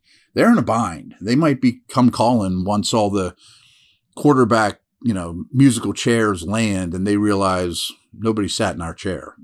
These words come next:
Hey, Steelers, how about a third round pick for Mitch? All right. Um, Saints are also in a sticky situation. Dalton's a free agent. Winston is not.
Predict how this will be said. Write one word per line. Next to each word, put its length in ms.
Hey, 140
Steelers, 480
how 80
about 240
a 100
third 180
round 180
pick 180
for 80
Mitch? 400
All 140
right. 180
Um, 400
Saints 420
are 100
also 340
in 80
a 40
sticky 320
situation. 840
Dalton's 440
a 40
free 260
agent. 420
Winston 500
is 180
not. 600